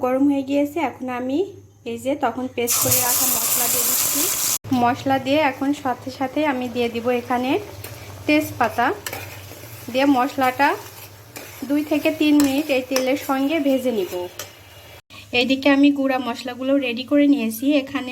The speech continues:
লবণ, হলুদের গুঁড়া, মরিচের গুঁড়া, ধনিয়া গুঁড়া নিয়েছি। মরিচের গুঁড়াটা একটু বেশি দিয়েছি, কারণ মুরগির মাংস একটু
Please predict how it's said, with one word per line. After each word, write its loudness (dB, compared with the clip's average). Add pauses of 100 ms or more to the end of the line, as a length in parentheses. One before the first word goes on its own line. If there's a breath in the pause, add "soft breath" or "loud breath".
(140)
লবণ, 2 (120)
হলুদের -4
গুঁড়া, -2 (120)
মরিচের -2
গুঁড়া, 0 (140)
ধনিয়া -2
গুঁড়া 0
নিয়েছি। 0 (540 loud breath)
মরিচের 6
গুঁড়াটা 4
একটু -4 (120)
বেশি 0
দিয়েছি, -4
কারণ 0 (100)
মুরগির -2
মাংস -2 (120)
একটু 2